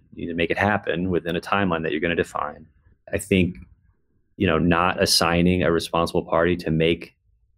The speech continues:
that technology change happen within that timeline, that's a miss. Um, that responsible party has to have the right stakeholders in the fold, our business owners who,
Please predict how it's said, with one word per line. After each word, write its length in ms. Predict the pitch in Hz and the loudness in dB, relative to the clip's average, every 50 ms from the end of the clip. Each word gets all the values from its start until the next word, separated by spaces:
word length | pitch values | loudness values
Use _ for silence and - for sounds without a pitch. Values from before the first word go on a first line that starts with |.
| _ _ | _ _
that 240 | - 98 82 71 - | -2 0 0 0 0
technology 400 | - 92 80 87 85 82 82 82 | -2 -2 0 0 2 2 2 0
change 240 | 78 - 87 80 78 | -2 -2 -2 -2 -2
happen 500 | - 73 71 71 - 113 131 139 139 139 - _ _ _ _ _ _ - | -2 -2 -4 -2 -2 -2 -2 -2 -4 -6 -10 _ _ _ _ _ _ -4
within 300 | - 82 - 87 82 82 | -4 -4 -2 0 0 0
that 120 | 76 - | 0 -2
timeline, 560 | - - 90 95 107 117 123 135 139 139 135 - - - _ _ _ | -2 -2 -2 0 2 2 2 2 0 0 -4 -8 -12 -18 _ _ _
that's 220 | - 80 82 - 107 | -2 -2 0 2 2
a 40 | |
miss. 460 | 95 98 104 110 113 113 - - - - _ _ _ _ _ _ _ _ _ _ _ - | 4 4 4 4 4 2 0 -4 -6 -8 _ _ _ _ _ _ _ _ _ _ _ -4
Um, 260 | - 87 80 80 82 | -2 -2 -2 0 2
that 160 | 87 85 76 | 2 2 2
responsible 460 | 92 92 - - 101 98 92 98 92 - | 2 0 0 0 0 0 2 2 0 2
party 280 | 98 95 95 95 95 87 | 2 4 4 4 4 2
has 180 | 90 87 87 | 2 0 -2
to 140 | - - 95 - | -2 -6 -6 -6
have 300 | - - 90 92 92 87 | -4 -2 0 0 0 0
the 100 | 90 85 | 0 0
right 240 | 85 85 87 87 85 | 0 0 0 0 -2
stakeholders 600 | - - 92 90 87 90 98 98 98 95 92 92 | -2 -2 -2 -2 0 0 0 0 0 0 -2 -2
in 100 | 90 90 | -2 -4
the 80 | 87 | -4
fold, 480 | 87 - 92 98 101 104 107 107 110 - - _ _ _ _ _ _ - - | -4 0 0 2 2 2 0 -2 -6 -10 -18 _ _ _ _ _ _ -10 -8
our 60 | 80 | -6
business 400 | 78 87 90 90 110 107 104 - | -2 0 0 0 0 -2 -2 -2
owners 500 | 95 104 104 104 104 107 104 101 - - | 0 2 2 2 2 2 2 0 -2 -2
who, 380 | - 87 82 80 80 80 78 | -2 -2 -2 -2 -2 -4 -6